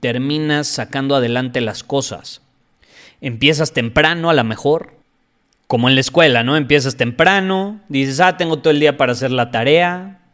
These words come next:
muchas horas, ves el reloj, "Vamos a distraernos un poco por aquí, un poco por allá, navegar un poco por esta página, por esta red social", y ya cuando te das cuenta y tienes el tiempo encima, pues ni modo, me voy a tener que desvelar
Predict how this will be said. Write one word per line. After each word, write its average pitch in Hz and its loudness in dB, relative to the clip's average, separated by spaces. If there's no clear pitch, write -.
muchas 143 -6
horas, 151 0
ves 131 -8
el 127 -4
reloj, 139 -4
"Vamos 156 -4
a 139 0
distraernos 135 2
un 135 -4
poco 120 -6
por 113 -2
aquí, 175 -6
un 151 -6
poco 127 -6
por 117 0
allá, 139 2
navegar 131 0
un 127 -4
poco 120 -8
por 117 -2
esta 117 -6
página, 156 0
por 127 -4
esta 123 -6
red 127 -4
social", 165 0
y 131 -8
ya 139 2
cuando 131 0
te 127 2
das 127 0
cuenta 131 0
y 120 -2
tienes 123 -2
el 110 -4
tiempo 120 -2
encima, 165 -2
pues 110 -6
ni 113 -6
modo, 117 -2
me 107 -4
voy 120 0
a 123 -14
tener 117 -8
que 107 -8
desvelar 107 -8